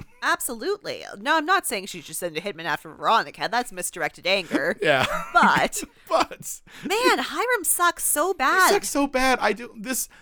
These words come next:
Speaker 2: this funeral is a terrible, like,
Speaker 1: It's a travesty. It's a sham.
Speaker 2: And, and it, it was just in there because they're like, "Oh, it, then it's co-," he, get it?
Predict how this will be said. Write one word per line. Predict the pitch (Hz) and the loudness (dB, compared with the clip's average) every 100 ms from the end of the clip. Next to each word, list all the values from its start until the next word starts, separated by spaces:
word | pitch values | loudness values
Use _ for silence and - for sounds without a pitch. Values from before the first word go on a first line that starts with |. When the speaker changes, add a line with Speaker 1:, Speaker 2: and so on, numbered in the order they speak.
| _ | _
Speaker 2:
this | 214 277 294 | -12 -10 -10
funeral | - 247 277 - - - | -6 -4 -2 0 0 -2
is | 226 202 | -6 -6
a | 190 | -6
terrible, | - 202 226 226 - - | -4 2 4 2 0 -6
like, | 196 196 - _ _ 339 | -4 -4 -8 _ _ -8
Speaker 1:
It's | - | -6
a | |
travesty. | - 254 208 202 214 196 | -6 2 2 2 -2 -6
It's | 180 - | -6 -6
a | 285 | -6
sham. | - 185 170 143 143 208 - - | -2 0 2 0 -2 -4 -6 -6
Speaker 2:
And, | 202 190 | -4 -2
and | 202 | -4
it, | 190 - | -4 -4
it | 180 | -2
was | 196 143 | -2 -4
just | - 196 220 - | -4 -2 -2 -4
in | 143 160 | -6 -4
there | 151 135 | 2 2
because | 123 123 - 139 143 | 2 -6 -2 -2 0
they're | 127 | 0
like, | 110 - | 0 -4
"Oh, | 104 123 101 - - - - | -2 0 -2 -8 -20 -14 -4
it, | 135 | -4
then | 123 123 | -2 -4
it's | 104 | -4
co-," | - - - | -12 -8 -6
he, | 135 | -2
get | 139 | 0
it? | 143 | 0